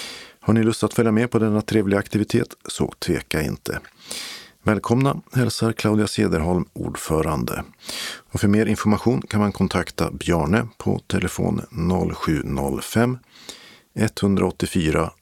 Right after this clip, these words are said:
noll sjutton eller Claudia på noll sju sex tre, tre åtta nio, tre två sex.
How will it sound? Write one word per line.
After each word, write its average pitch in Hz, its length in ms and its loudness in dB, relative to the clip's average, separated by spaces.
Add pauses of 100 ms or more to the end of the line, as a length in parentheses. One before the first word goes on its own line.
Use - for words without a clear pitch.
noll 73 380 0
sjutton - 720 -4 (600)
eller 139 200 2
Claudia 87 480 0 (140)
på 82 360 -2
noll 78 480 0
sju 80 200 -2
sex - 320 -4
tre, 131 240 2 (600)
tre 113 180 2
åtta 110 240 2
nio, 92 320 2 (240)
tre 73 160 -2 (120)
två - 280 -8 (140)
sex. - 420 -6